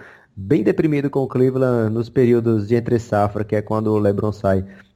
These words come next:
E aí eu acabei sem assistir muitos jogos também, a hora que a minha filha ainda tá acordada,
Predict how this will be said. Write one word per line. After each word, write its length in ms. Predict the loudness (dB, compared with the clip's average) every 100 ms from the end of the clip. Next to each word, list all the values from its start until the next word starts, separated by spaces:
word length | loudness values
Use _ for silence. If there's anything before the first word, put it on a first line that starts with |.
| -4
E 180 | 2 4
aí 220 | 4 4
eu 80 | 2
acabei 340 | 0 0 -2
sem 160 | -2 -4
assistir 500 | -4 -8 -8 -8 -6
muitos 360 | -6 -4 -2
jogos 340 | 0 2 0 -4
também, 340 | -4 -2 -2
a 60 | 0
hora 160 | 0 0
que 140 | -2
a 40 |
minha 120 | -2 -4
filha 180 | -2 -2
ainda 120 | 0
tá 120 | -2
acordada, 680 | -2 -2 0 0 0 -2